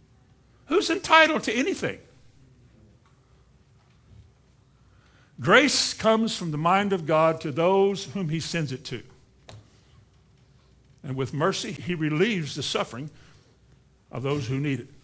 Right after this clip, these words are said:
But it comes through grace. Grace is an absolutely marvelous,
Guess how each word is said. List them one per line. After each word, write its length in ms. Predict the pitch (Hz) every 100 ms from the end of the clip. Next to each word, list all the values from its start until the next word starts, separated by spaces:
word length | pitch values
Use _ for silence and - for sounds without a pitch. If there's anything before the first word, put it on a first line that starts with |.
| -
But 100 | 143
it 80 | 139
comes 260 | 160 151
through 100 | 151
grace. 460 | 143 170 110 - - - - _ _ - _ _ _ _ _ _ _ _ _ _ 147
Grace 260 | 151 147
is 160 | 131 160
an 80 | 143
absolutely 640 | 143 139 - 135 143 143 123
marvelous, 840 | 123 135 131 127 123 - -